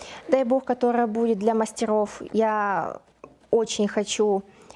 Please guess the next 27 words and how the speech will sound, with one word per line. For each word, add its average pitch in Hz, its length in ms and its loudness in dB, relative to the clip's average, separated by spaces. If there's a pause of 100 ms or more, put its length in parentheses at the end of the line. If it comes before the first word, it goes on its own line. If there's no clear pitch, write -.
(140)
поучаствовать 208 640 0
в - 60 -10
выставках, 196 420 -2
показать, 240 440 0
что - 200 -2
есть 240 300 0
мастера 226 420 0
гобелена, 233 480 0
что 220 240 0
гобелен, 233 540 0 (360)
пусть 269 220 2
это 247 140 0
и 240 120 4
забытое 233 540 0
мастерство, 226 640 0
которое 233 340 0
раньше 220 380 -2
существовало 214 840 0
в 180 80 -4
древние 254 600 2
века, 233 340 0
в - 40 -16
средневековье, 226 920 2
сейчас 269 400 0
оно 254 120 0
мало 233 400 2
известно, 185 540 -4